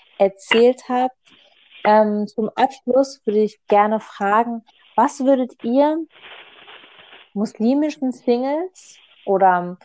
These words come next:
Menschen, ähm, die sich grad kennenlernen, in der Kennenlernphase sind, was würdet ihr denen empfehlen?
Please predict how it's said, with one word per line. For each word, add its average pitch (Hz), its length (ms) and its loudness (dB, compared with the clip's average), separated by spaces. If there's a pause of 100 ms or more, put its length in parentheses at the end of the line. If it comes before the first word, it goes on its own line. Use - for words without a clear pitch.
(680)
Menschen, 202 1400 -4 (160)
ähm, 180 440 0
die 185 100 -6
sich 190 240 -6
grad 190 260 -2 (140)
kennenlernen, 226 880 0
in 196 140 -10
der 185 100 -2
Kennenlernphase 214 840 -2
sind, 196 240 -6
was 180 160 -8
würdet 240 260 -2
ihr 233 120 -2
denen 214 280 -2
empfehlen? 175 760 -4